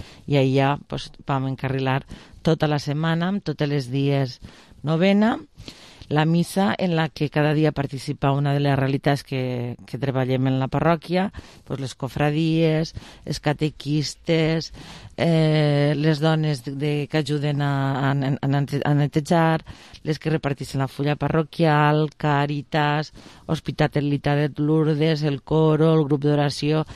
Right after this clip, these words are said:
així, així, així, hasta arribar a demà dissabte, que s'acabarà la novena en la participació de la cofradia de Santa Isabel.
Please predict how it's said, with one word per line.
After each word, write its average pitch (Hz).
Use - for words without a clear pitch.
així, 147
així, 156
així, 160
hasta 190
arribar 147
a 127
demà 123
dissabte, 165
que 151
s'acabarà 131
la 135
novena 139
en 160
la 151
participació 135
de 139
la 143
cofradia 123
de 127
Santa 120
Isabel. -